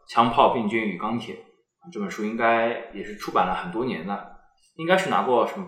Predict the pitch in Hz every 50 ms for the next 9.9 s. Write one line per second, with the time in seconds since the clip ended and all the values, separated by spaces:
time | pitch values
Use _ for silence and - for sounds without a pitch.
0 | - - 101 104 101 - - 156 - - - - 90 90 - - 117 120 117 -
1 | 95 90 90 90 101 98 95 92 87 82 80 - - _ _ _ _ _ _ _
2 | _ _ _ _ _ _ _ - - - 175 170 190 165 107 101 - 127 110 98
3 | 87 - - 127 113 104 95 - - - - - 165 127 104 127 123 113 107 101
4 | 98 - - - - 104 92 127 127 123 - - 104 101 113 120 127 165 180 160
5 | 131 - 95 90 80 78 76 - - - - - - _ - - 160 156 147 147
6 | 147 143 147 - - - - - - 170 165 147 117 107 117 127 131 - - 175
7 | 170 190 190 180 151 107 95 90 92 90 101 113 139 139 139 131 120 113 104 -
8 | - - - - - - _ - - 110 113 127 139 139 170 165 - - 180 180
9 | 175 131 104 92 90 - - 104 208 - - - 185 156 139 123 110 104